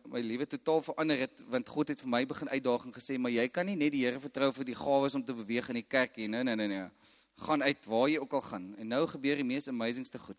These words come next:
Nou sit ek langs hierdie Hindoe tannie, en sy praat 'n klomp goeters. Nou, nou, nou, nou, nou, nou, nou, nou, nou. Sy gaan aan, op en af, op en af, die hele tyd. En ek dink, "O, okay, sy praat net oor haar curry." En ek het net slegte ervarings van curry in Indië.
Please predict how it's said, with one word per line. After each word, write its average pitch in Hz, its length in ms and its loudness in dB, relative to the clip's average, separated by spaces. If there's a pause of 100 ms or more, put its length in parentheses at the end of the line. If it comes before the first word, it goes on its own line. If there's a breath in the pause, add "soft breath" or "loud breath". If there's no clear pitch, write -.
Nou 113 180 0
sit 156 220 -4
ek 139 100 -6
langs 123 240 -4
hierdie 113 280 -4
Hindoe 120 240 0
tannie, 120 300 -2 (540 soft breath)
en 113 80 -6
sy 156 180 4
praat 165 360 2
'n 160 120 -2
klomp 190 240 -2
goeters. - 380 -6
Nou, 139 160 -4
nou, 156 120 -10
nou, 160 120 -6
nou, 156 100 -4
nou, 147 120 -4
nou, 131 220 -2
nou, 117 120 -4
nou, 104 120 -6
nou. 104 140 -8
Sy 135 200 0
gaan 143 220 -2
aan, 135 300 2
op - 220 0
en 131 100 2
af, 135 240 4
op 147 200 0
en 135 100 0
af, - 300 0 (380 loud breath)
die 120 120 -4
hele 139 220 4
tyd. 120 280 2
En 113 120 -4
ek 123 200 -4
dink, 120 140 -2
"O, 156 220 0
okay, 117 280 2
sy 147 180 0
praat 147 260 0
net 156 140 0
oor 135 80 2
haar 127 160 2
curry." 120 320 2
En 110 120 -2
ek - 160 0
het 180 100 0
net 202 160 -4
slegte 165 440 0
ervarings 131 580 0
van 123 160 -2
curry 131 340 4
in 117 120 2
Indië. 113 360 4